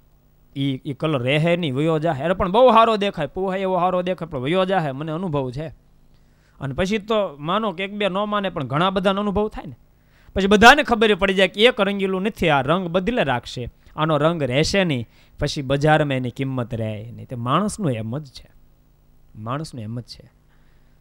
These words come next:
એક રંગીલી વ્યક્તિને કદાચ સહન કરવું પડે, પણ એની કિંમત થાય છે. રંગ બદલનારની કિંમત એક દાડો પાય નહીં રહેતી નથી. મહારાજ કે લોકો એવો વિચાર કરતા, "આ કોણ જાણે કેવો હશે?" એવો ન હોય, પણ સરળ પ્રકૃતિનો હોય.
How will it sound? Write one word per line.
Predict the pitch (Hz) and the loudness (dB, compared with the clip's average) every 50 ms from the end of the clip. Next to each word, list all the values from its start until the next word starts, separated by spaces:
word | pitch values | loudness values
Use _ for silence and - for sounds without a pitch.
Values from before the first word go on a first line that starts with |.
| _ _ _ _ _ - | _ _ _ _ _ 4
એક | 185 208 233 - 196 | 6 6 6 6 4
રંગીલી | 175 170 170 185 190 185 180 160 | 0 0 0 0 -2 -2 0 -2
વ્યક્તિને | 143 151 156 - - - 170 160 143 | -2 -2 -4 -6 -6 -4 -4 -2 -2
કદાચ | 127 - 135 156 147 131 120 - | -4 -4 -2 -2 0 -2 -2 -6
સહન | - - - 156 131 139 156 170 | -12 -14 -10 -8 -8 -6 -8 -8
કરવું | 156 - 156 165 185 156 | -8 -8 -8 -8 -8 -8
પડે, | 139 131 123 110 | -8 -8 -8 -8
પણ | 104 - 135 127 117 110 | -6 -4 -4 -4 -4 -6
એની | 98 143 139 135 | -8 -10 -10 -10
કિંમત | 123 - - 165 170 185 202 175 - - | -10 -10 -10 -8 -8 -6 -8 -10 -10 -12
થાય | 208 - 104 107 | -14 -14 -14 -14
છે. | - - 127 123 _ _ - _ - 135 | -14 -14 -14 -14 _ _ -20 _ -10 -2
રંગ | 127 151 185 214 214 | 2 2 2 4 2
બદલનારની | 196 160 156 156 156 151 143 135 131 123 117 120 113 | 2 0 2 2 2 0 2 0 -2 -2 -2 -4 -8
કિંમત | 107 - 135 131 123 117 - - | -8 -8 -6 -6 -6 -6 -6 -6
એક | 131 139 135 | -8 -6 -4
દાડો | 135 123 117 117 110 107 - - _ _ _ _ _ _ - | -4 -4 -4 -4 -6 -8 -12 -18 _ _ _ _ _ _ -8
પાય | 127 123 135 156 180 | -4 -2 -2 -2 -2
નહીં | 196 214 175 127 | -4 -6 -6 -6
રહેતી | 120 113 107 - 120 | -8 -8 -10 -12 -14
નથી. | 113 110 - 131 | -14 -10 -4 -2
મહારાજ | 160 180 180 202 240 247 262 240 247 | 0 2 4 6 6 6 6 4 2
કે | 277 277 277 254 - - - - - - - | 0 2 2 2 0 -6 -20 -20 -20 -16 -4
લોકો | 151 165 208 254 - 311 285 | 2 4 4 4 8 8 10
એવો | 285 294 277 | 10 10 10
વિચાર | 240 233 202 285 294 294 302 | 8 4 4 4 4 4 4
કરતા, | - 294 277 226 247 | 2 -2 -2 0 0
"આ | 254 262 | 0 0
કોણ | - 262 262 285 285 | 2 0 0 0 4
જાણે | 262 302 294 262 | 2 4 4 2
કેવો | - - 202 220 226 277 349 349 240 196 | 0 2 4 6 6 8 8 6 6 6
હશે?" | 185 170 - 175 151 | 4 2 0 0 -2
એવો | 139 151 175 214 247 277 294 294 | -2 0 2 4 6 8 8 6
ન | 285 277 | 6 6
હોય, | 247 214 180 180 170 | 4 4 4 2 0
પણ | 165 - 160 147 | 0 -2 -6 -6
સરળ | 139 - - 202 262 311 339 | -6 -4 -2 2 2 2 2
પ્રકૃતિનો | - - 180 175 - 165 151 - 156 143 139 127 120 | 2 -2 -4 -2 -2 -6 -4 -4 -6 -4 -4 -4 -4
હોય. | 127 123 117 117 | -4 -4 -4 -6